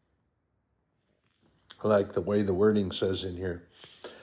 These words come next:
"When you arise from the stillness of our communion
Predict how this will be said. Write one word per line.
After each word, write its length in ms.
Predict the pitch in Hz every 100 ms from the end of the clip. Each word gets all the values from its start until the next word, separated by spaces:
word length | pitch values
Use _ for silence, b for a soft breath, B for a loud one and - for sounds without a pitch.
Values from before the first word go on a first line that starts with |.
| B
"When 200 | 107 120
you 280 | 123 120 110 110
arise 480 | 110 113 135 135
from 100 | -
the 80 | 131
stillness 680 | - - 127 98 92 - -
of 200 | - 110
our 140 | 104 98
communion 760 | - 95 101 127 98 - -